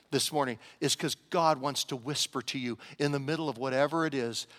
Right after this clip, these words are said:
that you're going through. He wants to whisper to you, "Don't grow weary. Don't lose heart. I persevered." And he, and he said, "I thirst,"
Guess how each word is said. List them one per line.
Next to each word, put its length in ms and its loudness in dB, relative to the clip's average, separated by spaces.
that 180 -2
you're 100 -2
going 380 -4
through. 400 -10
He 80 -4
wants 280 4
to 60 0
whisper 440 0
to 60 -2
you, 500 -6
"Don't 340 -2
grow 300 -2
weary. 600 -10
Don't 380 -2
lose 340 -10
heart. 520 -12
I 520 0
persevered." 840 -6
And 140 -2
he, 140 -4
and 80 -6
he 80 -2
said, 360 2
"I 180 -2
thirst," 840 -2